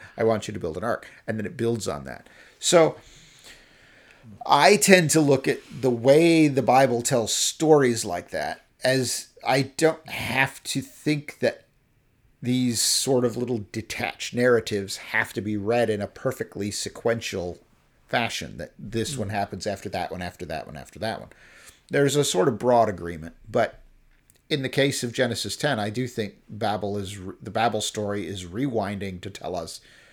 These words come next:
Speaker 1: what happened, and that the division of the earth in the days of Peleg is, in fact,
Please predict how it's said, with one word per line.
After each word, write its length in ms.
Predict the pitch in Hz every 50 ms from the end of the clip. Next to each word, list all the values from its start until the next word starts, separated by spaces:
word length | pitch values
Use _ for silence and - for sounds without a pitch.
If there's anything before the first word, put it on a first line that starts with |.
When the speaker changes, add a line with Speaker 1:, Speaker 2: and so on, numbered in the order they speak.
| _ _ _
Speaker 1:
what 180 | - 113 120 -
happened, 460 | - 104 95 90 - 95 92 92 87
and 120 | 92 92 95
that 140 | 95 90 -
the 60 | 87
division 480 | 78 92 87 110 127 139 123 120 139 123
of 80 | 113
the 140 | 107 123 -
earth 400 | - 104 101 98 - - - - -
in 280 | - 101 95 92 90 95
the 60 | - 90 - - -
days 260 | 110 101 98 92 95
of 100 | 98 -
Peleg 460 | - 95 90 85 80 82 85 80 - - -
is, 240 | 117 113 110 101 107
in 100 | 104 98
fact, 380 | - - 90 82 80 76 _